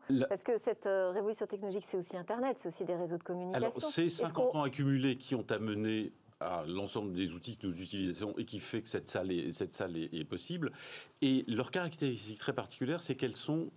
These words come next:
Speaker 1: des facteurs d'efficacité absolument extraordinaires. D'où tous leurs bienfaits. On n'aurait pas passé le confinement comme on l'a passé sans ces, sans ces merveilleux outils. Simplement, la différence est une chose qui est vraiment nouvelle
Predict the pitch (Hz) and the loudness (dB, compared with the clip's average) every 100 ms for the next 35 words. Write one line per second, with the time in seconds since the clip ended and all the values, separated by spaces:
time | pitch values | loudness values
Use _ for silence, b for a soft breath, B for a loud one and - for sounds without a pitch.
0 | - - 98 92 104 95 - - - 147 | -10 -6 -2 2 4 4 0 -8 -2 -2
1 | 147 123 85 123 147 147 117 - 90 117 | 0 -2 0 0 0 0 -2 -2 -4 -4
2 | 117 - 143 - 98 107 92 92 85 78 | -4 -4 -4 -4 -4 -4 -4 -2 0 -2
3 | - B B 104 175 143 113 90 87 90 | -4 B B -2 0 2 2 2 0 0
4 | 135 165 B B B - 110 104 90 85 | 0 -2 B B B -2 0 2 2 0
5 | 85 92 95 - 92 101 95 92 - 101 | 0 0 0 -2 -4 -2 0 0 0 0
6 | 98 87 90 - 98 85 - 95 - 85 | 0 0 -2 -2 -2 -2 -2 -4 -2 -2
7 | 82 - 113 95 92 90 87 90 95 160 | 0 -2 0 0 0 0 0 -2 -2 -4
8 | 165 B B B - 190 165 147 127 - | -6 B B B 0 0 2 2 2 0
9 | 107 107 147 151 123 110 - - 113 104 | 0 0 0 2 2 0 -4 -6 -6 -4
10 | 95 110 - 95 80 104 135 127 131 131 | -2 -2 0 0 0 2 4 4 4 4
11 | 127 101 | 4 0